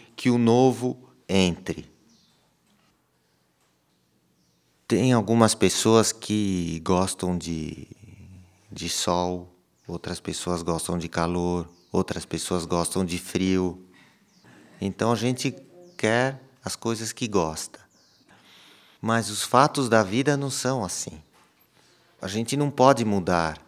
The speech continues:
o calor, não pode mudar o frio, são fatos da vida. E os fatos da vida, teríamos que aceitá-los como eles são. Não existe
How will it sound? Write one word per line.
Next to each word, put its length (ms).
o 100
calor, 580
não 120
pode 300
mudar 400
o 60
frio, 380
são 240
fatos 480
da 140
vida. 560
E 120
os 120
fatos 460
da 160
vida, 580
teríamos 600
que 120
aceitá-los 1160
como 300
eles 200
são. 400
Não 300
existe 680